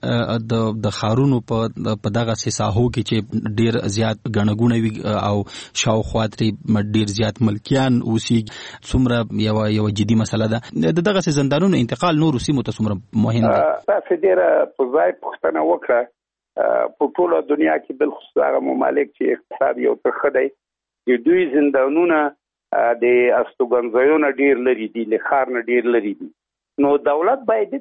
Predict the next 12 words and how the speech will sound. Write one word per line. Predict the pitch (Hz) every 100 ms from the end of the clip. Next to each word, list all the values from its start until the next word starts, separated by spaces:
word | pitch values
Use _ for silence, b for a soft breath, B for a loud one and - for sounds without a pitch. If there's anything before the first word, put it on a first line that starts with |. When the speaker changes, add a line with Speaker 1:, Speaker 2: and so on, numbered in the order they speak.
| -
Speaker 2:
ته |
داسې | 220 226 - 202 - _ _ _
پلان | 147 151 202 202
ولري | 226 233 185 147 143
چې | 156 151 151 151 156 151 156 151
د | 147 143
دې | 147 139 _ _ -
ښارونو | - 147 170 208 202 190 165
انکشاف | 143 147 - 190 185 - _ -
حدود | 143 135 214 226 -
تعیین | 156 185 175
کړي. | - 139